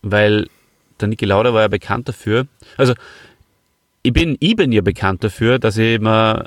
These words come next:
seit kürzerer Zeit erst, ähm, Wörter der Woche heraussuche, die auch was mit dem Thema zu tun haben.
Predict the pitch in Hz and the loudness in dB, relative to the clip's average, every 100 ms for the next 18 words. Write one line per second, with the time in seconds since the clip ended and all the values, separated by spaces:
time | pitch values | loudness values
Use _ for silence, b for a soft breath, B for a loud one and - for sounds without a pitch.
0 | - 101 104 98 - - - _ _ _ | -10 -2 -2 -2 -8 -20 -20 _ _ _
1 | _ _ _ _ - - 98 - - - | _ _ _ _ -20 -20 -20 -4 -4 -2
2 | 101 95 - 101 107 110 120 _ _ B | -4 -4 -2 0 0 -2 -4 _ _ B
3 | B B B 107 104 110 110 107 107 107 | B B B 0 2 2 2 0 -2 -6
4 | - - _ - 101 117 160 185 139 107 | -8 -16 _ -6 0 0 2 0 0 0
5 | 143 196 139 98 104 123 156 160 156 143 | 0 0 -2 0 -2 -2 -4 -4 -2 -2
6 | 147 123 123 151 151 170 156 120 135 117 | 0 0 0 0 -4 -8 -4 -4 -4 -4
7 | 92 - 107 87 - | -8 -8 -8 -8 -12